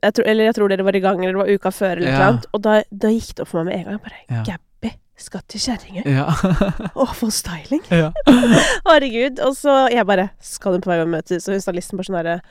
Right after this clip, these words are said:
Speaker 1: "Eh, jeg vet faktisk ikke helt hva." Så hun var jo veldig trofast, og
Speaker 2: Oi,
Speaker 1: du vet,
Speaker 2: oi,
Speaker 1: så,
Speaker 2: oi.
Speaker 1: ja, så
Speaker 2: Ja.
Speaker 1: hun holdt, eh, maska.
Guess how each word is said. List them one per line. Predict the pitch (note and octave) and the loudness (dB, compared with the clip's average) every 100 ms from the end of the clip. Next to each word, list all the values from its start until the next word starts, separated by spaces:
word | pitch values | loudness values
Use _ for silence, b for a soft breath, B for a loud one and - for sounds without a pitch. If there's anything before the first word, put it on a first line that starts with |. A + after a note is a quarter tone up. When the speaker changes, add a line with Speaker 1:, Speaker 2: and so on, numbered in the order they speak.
| b b b - | b b b -2
Speaker 1:
"Eh, | E4 E4 E4 | 2 4 2
jeg | E4+ | 2
vet | A#3+ A3 A#3+ | 0 0 0
faktisk | A#3 G#3 - B3+ | -4 -6 -8 -4
ikke | B3+ G#3+ | -2 -2
helt | G#3+ G3+ G3 | 0 0 -2
hva." | - F#3 E3+ G3+ | -2 0 2 2
Så | A#3 | 0
hun | B3+ C#4 | 2 4
var | A#3+ A3 | 6 6
jo | B3 | 4
veldig | C4+ A#3 F3+ D#3+ G#3+ | 4 2 0 -4 -2
trofast, | G3 F3 E3+ - - | -2 -2 -4 -6 0
og | F#3+ | 4
Speaker 2:
Oi, | E3 E3 D#3+ | 6 6 4
Speaker 1:
du | |
vet, | D3 C#3 A#2 | 4 4 4
Speaker 2:
oi, | |
Speaker 1:
så, | A2+ - | 2 2
Speaker 2:
oi. | G3+ | 0
Speaker 1:
ja, | G3+ A#3+ - | 0 0 -2
så | B3+ | 0
Speaker 2:
Ja. | B3+ | 2
Speaker 1:
hun | A#3 D4 | 2 2
holdt, | B3+ G#3+ - - | 0 -2 -6 -2
eh, | G#3 G3+ G3+ | 0 2 0
maska. | G#3 - A3 | -4 -4 -4